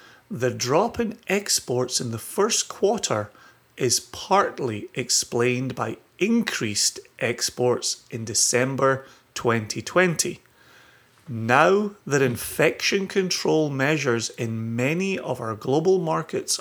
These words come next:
are easing, the pace of the industry's export recovery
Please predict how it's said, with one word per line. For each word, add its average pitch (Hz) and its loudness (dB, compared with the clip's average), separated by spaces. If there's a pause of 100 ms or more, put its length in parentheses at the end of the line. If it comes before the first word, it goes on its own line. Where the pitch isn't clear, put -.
(100)
are 123 -2 (180)
easing, 147 2 (760)
the 110 -2
pace - -2
of 113 -2
the 120 -4
industry's 151 -2 (140)
export 156 0
recovery 113 -6